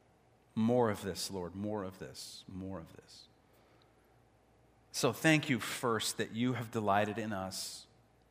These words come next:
that our sin wasn't the reason for you to reject us. It was the reason that you came toward us and offered yourself on a cross on our behalf. And that you see what we can become when we have lost that vision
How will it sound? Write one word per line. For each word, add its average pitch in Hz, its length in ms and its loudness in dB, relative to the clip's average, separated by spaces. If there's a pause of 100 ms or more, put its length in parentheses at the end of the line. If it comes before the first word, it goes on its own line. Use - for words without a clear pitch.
(880)
that 113 140 4
our 113 160 4
sin 120 380 2
wasn't 117 220 2
the 123 80 -2
reason 107 440 0 (280)
for - 160 -8
you 110 140 0
to 107 80 0
reject 95 580 2
us. 92 160 0
It 104 80 -8
was 104 140 -4
the 98 140 -4
reason 101 300 -2
that 98 80 -6
you 98 100 -6
came 95 400 -8
toward 127 400 -8
us - 420 -10
and 92 100 -10
offered 110 360 -4
yourself 95 360 -6
on 90 120 -8
a - 20 -14
cross - 680 -14 (800)
on 98 100 -4
our 117 180 8
behalf. 104 460 -2 (2250)
And 127 160 2
that 127 120 8
you 160 100 4
see 233 720 8
what 151 240 4
we 147 120 4
can 151 280 2
become 123 580 4
when 107 220 0
we 147 100 4
have 120 160 0
lost 113 680 4
that 117 180 -4
vision 107 420 -2